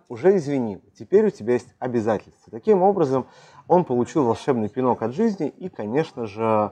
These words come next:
провел этот мастер-класс, провел кучу бесплатных консультаций. Конечно же, ничего он не продавал,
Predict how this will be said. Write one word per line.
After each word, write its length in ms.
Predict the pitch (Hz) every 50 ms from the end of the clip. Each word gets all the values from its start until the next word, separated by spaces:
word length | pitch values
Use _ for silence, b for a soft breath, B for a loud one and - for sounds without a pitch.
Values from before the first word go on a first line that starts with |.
| - -
провел 440 | - 131 147 147 151 135 120 110 101
этот 180 | 101 104 -
мастер-класс, 760 | 156 160 151 135 120 - - 123 131 - 202 220 226 214 - -
провел 360 | - 131 127 135 139 127 110
кучу 360 | - - 151 143 127 - 113
бесплатных 480 | 98 107 - - - 117 107 120 120 -
консультаций. 640 | 156 156 - - 196 196 226 208 202 - - 151
Конечно 440 | 127 147 143 143 131 123 - 110 101
же, 120 | 92 107 107
ничего 260 | 107 - - 120 101
он 60 | 101
не 60 | 104
продавал, 540 | 104 - 139 143 180 202 240 240 220 214